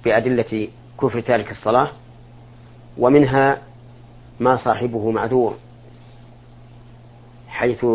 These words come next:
لا يعلم من الإسلام إلا شهادة أن لا إله إلا الله وأن محمد رسول الله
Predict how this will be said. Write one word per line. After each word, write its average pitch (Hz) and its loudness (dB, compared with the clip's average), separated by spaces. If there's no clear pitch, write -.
لا 131 8
يعلم 117 4
من 117 0
الإسلام 113 0
إلا 120 0
شهادة 117 0
أن 113 -4
لا 117 2
إله 113 0
إلا 107 -4
الله 113 0
وأن 110 -2
محمد 110 -6
رسول 110 -6
الله 117 -2